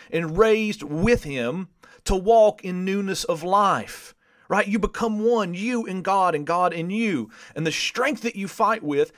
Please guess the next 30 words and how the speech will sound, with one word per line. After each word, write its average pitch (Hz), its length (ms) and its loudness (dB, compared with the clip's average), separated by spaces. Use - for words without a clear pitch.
is 175 180 -4
no 233 180 6
longer 214 520 0
the 165 140 -4
broken, 196 720 -2
feeble, 196 720 -4
fleshly 185 720 -2
strength 147 540 -4
that 127 140 -8
you 120 100 -4
once 120 300 -6
fought - 360 -4
with. - 460 -12
But 113 100 -8
it's 110 120 -12
the 107 100 -10
very 101 380 -6
strength - 420 -6
of - 160 -14
Christ. - 760 -10
Strength - 560 -4
that 127 100 -4
is 117 160 -6
able 120 280 -6
to 113 100 -10
stand 120 580 -4
against 117 480 -4
this, 104 240 -8
the 110 160 -2
wiles 123 680 -2